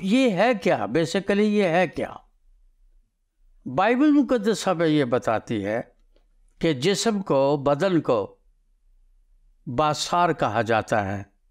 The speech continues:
इब्रानी जुबान में। उसके बाद जो जान है,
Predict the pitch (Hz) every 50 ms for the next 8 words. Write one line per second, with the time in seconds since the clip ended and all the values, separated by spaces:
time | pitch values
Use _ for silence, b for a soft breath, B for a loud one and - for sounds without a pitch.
0 | _ _ _ _ - 208 156 151 139 143 147 151 147 139 135 131 113 113 110 101
1 | 107 104 107 95 - - 120 - _ _ _ _ _ _ _ _ _ - _ _
2 | _ _ _ _ _ _ _ _ _ _ _ _ _ _ _ _ _ _ - _
3 | - - 185 - - 240 240 214 196 226 226 247 254 208 220 233 180 143 123 147
4 | 165 175 190 214 247 262 254 190 117 113 104 - - _